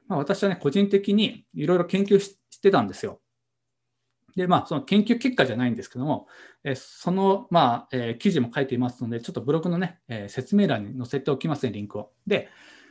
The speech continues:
やってみて思ったんですが、基本ですね、ノート術って一つ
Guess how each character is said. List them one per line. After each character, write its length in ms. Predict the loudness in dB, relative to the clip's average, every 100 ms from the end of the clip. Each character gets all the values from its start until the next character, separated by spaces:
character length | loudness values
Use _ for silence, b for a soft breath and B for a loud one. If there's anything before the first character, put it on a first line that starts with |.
| b _ 2
や 160 | 4
っ 60 | 4
て 100 | 2
み 60 | 2
て 80 |
思 300 | 0 0 -2
っ 60 | 0
た 120 | -2
ん 60 | -4
で 60 |
す 160 | -6 -2
が、 260 | -2 -2 -10 _ _ _ _ _ _ -4
基 120 | 2
本 180 | 2 2
で 80 | 0
す 80 | -2
ね、 160 | -4 -2
ノ 180 | 2
ー 40 | 2
ト 100 | 0
術 240 | -4 -10
っ 20 |
て 420 | -10 -6 -6 -6 -14 _
一 260 | _ -6 -4
つ 440 | 2 4 4 0